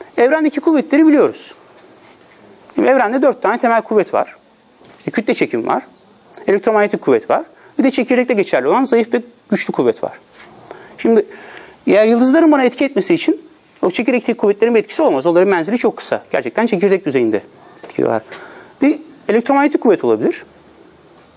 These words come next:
Elektromanyetik kuvvet olması için yıldızların bir yükünün olması lazım.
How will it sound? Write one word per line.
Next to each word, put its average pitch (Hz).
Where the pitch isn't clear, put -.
Elektromanyetik 302
kuvvet 294
olması 277
için -
yıldızların 247
bir 302
yükünün 294
olması 123
lazım. -